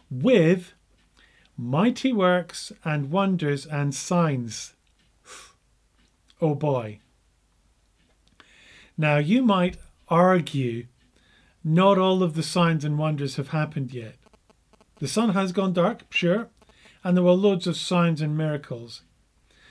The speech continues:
But what about the blood and fire and stuff? But Peter's point is this: most of the signs have happened. Jesus is a man attested by those very signs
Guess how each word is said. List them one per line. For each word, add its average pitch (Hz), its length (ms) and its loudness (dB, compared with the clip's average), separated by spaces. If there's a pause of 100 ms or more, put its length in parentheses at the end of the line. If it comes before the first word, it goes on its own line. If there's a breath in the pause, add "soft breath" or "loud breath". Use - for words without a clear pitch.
(240 soft breath)
But 156 80 -4
what 208 180 4
about 208 300 0
the 185 80 0
blood 143 500 -2
and 165 180 -2
fire 226 540 -4
and 139 140 -2
stuff? 123 520 -6 (1300)
But - 260 -12
Peter's 190 360 0
point 156 320 -2
is 135 160 -8
this: 131 340 -4 (540 soft breath)
most 180 340 0
of 185 140 -4
the 180 80 -2
signs 156 560 -2 (280 soft breath)
have 156 320 -2
happened. 160 600 -6 (600 soft breath)
Jesus 202 520 0
is 160 140 -2
a 160 40 0
man 151 300 0
attested 139 640 -4
by 135 180 -4
those 139 260 -4
very 151 340 -4
signs 117 680 -10